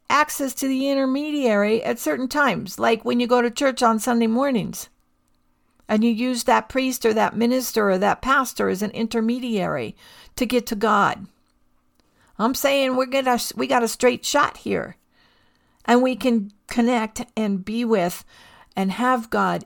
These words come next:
in us twenty-four seven. That's what praying twenty-four seven means, by the way. When it says in the Bible to pray without ceasing, that's what it means.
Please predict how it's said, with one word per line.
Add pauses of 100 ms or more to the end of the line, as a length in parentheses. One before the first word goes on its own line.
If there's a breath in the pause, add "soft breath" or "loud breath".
in
us (240)
twenty-four
seven. (1300)
That's
what
praying
twenty-four
seven
means,
by
the
way. (720 soft breath)
When
it
says
in
the
Bible
to
pray
without
ceasing,
that's
what
it
means.